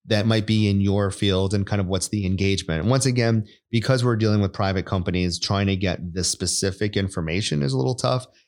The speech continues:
Um, but you'll be surprised, like, what you can Google with, you know, valid resources, incredible resources that might be able to provide that to you. We just wanna make sure that, once again, the stickiness is there, that you have an M V P,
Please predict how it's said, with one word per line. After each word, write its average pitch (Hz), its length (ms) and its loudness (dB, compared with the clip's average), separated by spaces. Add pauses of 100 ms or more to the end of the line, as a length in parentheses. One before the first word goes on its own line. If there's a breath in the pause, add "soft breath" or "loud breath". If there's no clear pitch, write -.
(180)
Um, 127 220 2
but 143 120 0
you'll 156 180 4
be 196 100 4
surprised, 107 520 2
like, 104 140 0
what 101 180 0
you 107 120 2
can 107 180 2
Google 101 400 2
with, 92 300 -2
you 101 100 -12
know, 87 240 -2 (140)
valid 95 500 0
resources, 95 760 -2
incredible 101 560 0
resources 85 680 -4
that 85 140 -4
might 92 320 -2
be 98 80 -2
able 92 160 -2
to - 100 -10
provide 92 440 -4
that 85 160 -2
to 95 120 -4
you. 87 240 -2 (880 loud breath)
We 127 160 4
just 127 160 2
wanna 120 220 4
make 110 180 2
sure 107 380 2
that, 98 400 0 (460)
once 110 200 0
again, 104 280 2
the 85 60 0
stickiness 110 640 0
is 101 140 0
there, 101 320 2
that 92 100 0
you 98 160 0
have 107 280 0
an 107 100 4
M 101 120 2
V 98 140 2
P, 98 460 0